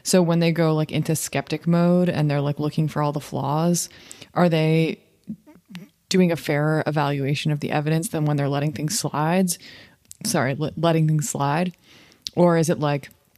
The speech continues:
the letting things slide condition is, like, accurately calibrated, but then when people are being really skeptical, they're just sort of making up flaws?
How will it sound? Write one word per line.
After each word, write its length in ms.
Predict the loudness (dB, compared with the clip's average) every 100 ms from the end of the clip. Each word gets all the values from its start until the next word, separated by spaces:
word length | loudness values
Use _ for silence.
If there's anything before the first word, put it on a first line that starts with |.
| _ -16 -10 2
the 100 | 4
letting 340 | 4 2 -2 -6 _
things 260 | 2 2 0
slide 600 | -4 -2 0 2 0 -2
condition 400 | -2 -2 -2 -2
is, 160 | -2 -4
like, 160 | -8 -10 _ -4
accurately 480 | -4 -2 -4 -2
calibrated, 720 | -4 -2 -2 -2 -4 -4 -4 -4
but 220 | -4 -2
then 320 | -4 -2 -2
when 140 | -2
people 220 | -4 -4 -2
are 120 | -2
being 200 | -4 -6
really 180 | -4 -6
skeptical, 520 | -6 -8 -6 -4 -4
they're 160 | -4
just 240 | -4 -4 -2
sort 140 | -4
of 100 | -4
making 400 | -2 -4 -4 -4
up 160 | -4 -6
flaws? 460 | -6 -4 -4 -6